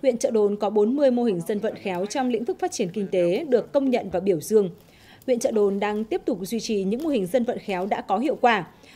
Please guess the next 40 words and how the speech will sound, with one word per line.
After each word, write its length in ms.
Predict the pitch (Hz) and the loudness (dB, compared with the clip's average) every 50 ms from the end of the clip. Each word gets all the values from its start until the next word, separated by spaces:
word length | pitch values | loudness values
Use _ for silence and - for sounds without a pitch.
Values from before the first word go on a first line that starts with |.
| - - | -16 -4
đồng 200 | - 247 247 247 | 0 2 2 2
thời 300 | 240 247 240 240 233 226 | 4 2 4 6 6 6
giới 180 | 226 247 233 226 | 6 6 4 6
thiệu 340 | 226 339 302 247 233 - - | 6 6 4 4 4 2 -2
nêu 260 | - 247 294 311 311 | -2 0 2 2 2
gương 340 | 277 262 294 302 294 277 254 | 0 0 2 2 2 4 4
người 140 | 240 202 185 | 4 4 2
tốt, 260 | 185 - 294 381 403 - | 2 2 0 0 0 0
việc 200 | 220 214 - - | -2 -2 0 0
tốt, 280 | 269 349 415 415 - - - - - - - 226 | 2 2 2 0 -4 -18 -20 -20 -20 -18 -8 -2
các 140 | 339 381 370 | -2 -2 0
mô 140 | 359 320 294 | 0 0 2
hình 260 | 269 262 220 202 202 | 2 2 2 2 4
điển 160 | 220 214 196 | 4 4 4
hình 220 | 190 196 196 190 | 4 0 0 -2
dân 180 | 185 - 330 311 | -2 -2 -4 -2
vận 140 | 294 277 262 | -2 -4 -4
khéo 300 | - 226 190 175 180 - | -2 -2 0 0 0 0
ở 160 | - 262 214 | 0 -2 0
lĩnh 200 | 190 202 - 277 | -2 -2 -2 -4
vực 100 | 285 277 - | -6 -6 -4
kinh 120 | 240 214 | -4 -4
tế, 380 | 190 214 196 185 180 202 339 403 - - - - - | 0 2 2 4 4 2 0 -2 -4 -12 -20 -20 -6
để 180 | - 233 262 233 | 0 4 4 4
từ 120 | 233 233 | 4 4
đó 400 | 214 202 190 180 180 202 311 381 - | 2 2 2 0 0 -2 -4 -2 0
góp 120 | 415 415 415 | 0 0 2
phần 160 | - 254 214 202 | 2 0 0 0
phát 200 | 220 349 370 - | -2 -4 -4 -2
triển 200 | - 262 190 170 | 0 0 0 0
kinh 160 | - 233 220 | 0 -4 -2
tế 120 | 220 196 | 0 -2
xã 180 | 185 - - 302 | -2 -2 -2 2
hội, 240 | 311 302 214 185 - - | 6 6 6 4 2 -4
xóa 240 | - - - 233 220 | -10 -6 -4 -2 -2
đói, 420 | 208 202 190 185 185 247 370 415 | 0 -2 0 0 -2 -2 -2 -4
giảm 320 | - - 277 240 180 156 160 | -4 0 0 0 0 0 -4
nghèo 200 | 170 170 165 165 | -6 -6 -6 -4
bền 240 | 202 196 175 156 139 | -2 -2 -2 -2 -2
vững. 220 | 190 202 226 226 | -4 -4 -4 -4